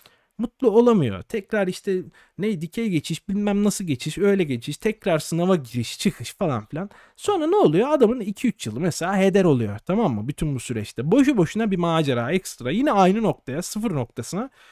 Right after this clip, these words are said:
boşuna iki üç yıl zaman kaybederek gidiyor. Tamam mı? O yüzden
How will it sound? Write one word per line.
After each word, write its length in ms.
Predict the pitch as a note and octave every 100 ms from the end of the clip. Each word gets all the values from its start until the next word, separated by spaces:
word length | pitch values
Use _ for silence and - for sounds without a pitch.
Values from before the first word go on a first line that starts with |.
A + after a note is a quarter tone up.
| _ _ _ _ A#3
boşuna 340 | B3 - G#3+
iki 240 | E3 -
üç 180 | A3 -
yıl 100 | A#3
zaman 300 | E3 C3+ D#3
kaybederek 580 | D#3 A2+ F2 C3+ G3 -
gidiyor. 260 | G2+ D#2+ - _
Tamam 280 | C4+ D4+ C3+
mı? 80 | D#2+
O 100 | B3
yüzden 320 | D4+ D3 D#3